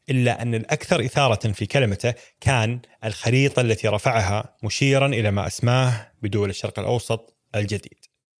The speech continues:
تلك الخريطة لم تشمل أي ذكر لوجود دولة فلسطينية، وكانت كلمة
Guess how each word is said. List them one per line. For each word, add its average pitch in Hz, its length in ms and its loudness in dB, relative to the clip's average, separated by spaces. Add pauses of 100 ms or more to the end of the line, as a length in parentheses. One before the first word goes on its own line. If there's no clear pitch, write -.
(140)
تلك 190 220 0
الخريطة 143 640 2
لم 135 340 0
تشمل 120 520 -4 (100)
أي 151 240 2
ذكر 131 380 -4
لوجود 120 500 -2 (180)
دولة 123 260 0
فلسطينية، - 680 -6 (600)
وكانت 147 460 -2
كلمة 113 340 -2